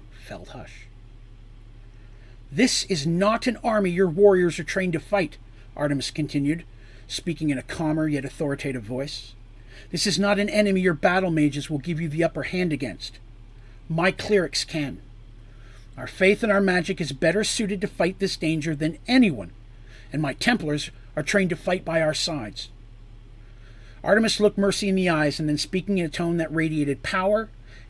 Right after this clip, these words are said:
anger, and a hint of dangerousness, said,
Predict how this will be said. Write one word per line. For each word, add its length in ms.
anger, 520
and 100
a 40
hint 200
of 100
dangerousness, 640
said, 360